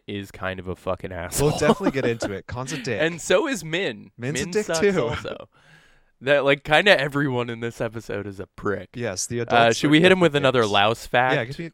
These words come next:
Speaker 1: We... we peppered in a little racism. Let's get a little
Speaker 2: Give me a
Speaker 1: louse
Speaker 2: louse
Speaker 1: fact
Speaker 2: fact.
Speaker 1: in there.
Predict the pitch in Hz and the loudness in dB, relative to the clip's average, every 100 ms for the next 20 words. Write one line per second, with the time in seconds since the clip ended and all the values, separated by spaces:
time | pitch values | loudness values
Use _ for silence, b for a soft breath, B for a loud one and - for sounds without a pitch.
0 | - 120 110 110 120 117 147 147 135 135 | -10 -8 -6 -8 -10 -2 -2 0 0 0
1 | 127 127 120 101 101 110 - 117 110 113 | -2 -2 -2 -2 0 -2 -4 -6 -6 -8
2 | 113 113 - 117 110 110 95 95 101 110 | -8 -10 -6 -6 -4 -6 -4 0 0 0
3 | 98 - - 82 - - 156 - | -4 -8 -8 -10 -14 -14 -14 -16